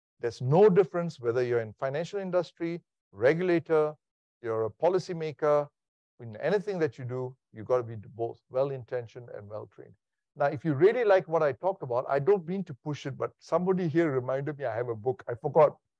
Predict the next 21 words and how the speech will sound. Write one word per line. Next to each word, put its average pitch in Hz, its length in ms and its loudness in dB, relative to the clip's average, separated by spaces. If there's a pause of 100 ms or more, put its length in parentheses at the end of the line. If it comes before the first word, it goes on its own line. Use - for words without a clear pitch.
(240)
Who 240 120 2
was 170 180 6
it? 139 100 2
I 139 80 0
think 170 140 2
Hamid 180 320 2
or 127 180 2
J-, 127 160 -8
Jikola. 143 720 4 (300)
So, 196 240 -2
"Hey, 233 240 0
how 226 80 -2
about 214 220 2
your 143 100 0
book?" 151 300 -4 (200)
I 143 80 -6
said, 196 160 -6
"Oh, 202 140 2
yeah, 180 240 0
it's 123 160 -8
upstairs." - 520 -4